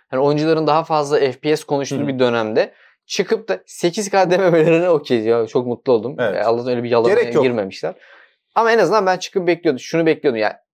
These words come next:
Speaker 1: İki, o modları kaldırmak yerine, grafik modlarını kaldırmak yerine üçüncü mod ekliyoruz. Ve şu anki modların da, e, performansını yükseltiyoruz. Üçüncü modda da işte dört K, o, işte otuz, e, ama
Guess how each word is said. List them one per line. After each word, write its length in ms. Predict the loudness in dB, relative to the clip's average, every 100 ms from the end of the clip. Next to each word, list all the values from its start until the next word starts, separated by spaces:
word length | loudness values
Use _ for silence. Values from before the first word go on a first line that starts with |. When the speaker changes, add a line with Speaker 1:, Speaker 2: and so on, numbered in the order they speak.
| -10
Speaker 1:
İki, 320 | -10 -6 -4 0
o 180 | 0
modları 420 | 2 0 2 0 2
kaldırmak 500 | 2 2 0 0 0
yerine, 400 | 0 -2 -8 _ -4
grafik 280 | -2 -2 -2
modlarını 340 | -2 -2 -2
kaldırmak 420 | 0 0 0 -6
yerine 140 | -8 -6
üçüncü 320 | -2 0 0
mod 220 | 2 2
ekliyoruz. 540 | 2 0 0 0 -4 _ _ _ _ _ 0
Ve 260 | 0 0 -2
şu 160 | 0
anki 260 | 0 -2 -2
modların 460 | -2 0 -2 0
da, 140 | 0 0 -2
e, 400 | 0 0 0 0
performansını 600 | -2 2 0 0 -4 -6
yükseltiyoruz. 680 | 0 0 2 0 -2 -6 _ -8
Üçüncü 320 | -4 -2 0
modda 320 | 0 0 -2
da 40 | -2
işte 240 | -2 0
dört 220 | 2 2
K, 140 | 0 0
o, 220 | 0 -4
işte 200 | -10 -4
otuz, 460 | -2 -2 -4 -8 _ _ _ _ -4
e, 360 | 0 2 0 -2 -2
ama 240 | 0 2